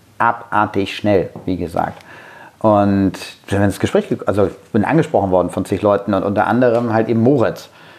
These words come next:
als wir dann da irgendwie an der Donau abends am, beim Bier standen und, äh, da sch-,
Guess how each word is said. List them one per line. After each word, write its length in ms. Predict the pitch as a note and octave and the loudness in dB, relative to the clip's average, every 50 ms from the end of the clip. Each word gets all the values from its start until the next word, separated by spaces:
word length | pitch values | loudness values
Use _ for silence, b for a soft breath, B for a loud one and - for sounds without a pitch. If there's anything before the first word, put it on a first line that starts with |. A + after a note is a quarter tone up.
| B B | B B
als 80 | - - | -10 -4
wir 60 | G2 | -2
dann 140 | G#2 G2+ G2 | 0 2 2
da 120 | G2 F#2+ | 2 2
irgendwie 220 | F#2 F#2 F#2+ F#2+ G2 | 2 0 0 0 0
an 80 | F#2 | 2
der 80 | F#2 F2+ | 2 0
Donau 380 | D#2+ G2+ G2 G#2 G#2 G2+ F#2+ F2+ | 2 0 0 2 2 4 4 4
abends 400 | E2+ E2+ F2 F2+ F2+ E2+ - F#2 | 2 2 0 0 -4 -6 -6 -6
am, 300 | F#2+ F#2+ F#2+ F#2 F2 D#2+ | -6 -4 -4 -6 -4 -2
beim 200 | F2+ E2+ F2 E2+ | -2 -2 -2 0
Bier 120 | G2 F#2 | 0 0
standen 400 | - - G2 F2 E2 D#2+ F2 E2 | 0 0 -2 -2 -2 -4 -6 -4
und, 260 | D#2+ F#2+ F#2 F2+ E2+ B B B B B B B B B B B _ | -4 -2 -4 -4 -6 B B B B B B B B B B B _
äh, 500 | - G#2+ F#2+ G2 G2+ G2 G2 F#2+ F#2 F#2 E2+ - - - - G#2 - | 0 2 4 4 4 4 4 4 2 2 0 -4 -10 -12 -12 -12 -10
da 200 | - B2+ - A2+ | -6 -2 -2 -2
sch-, 180 | G#2+ - - | -2 -2 -6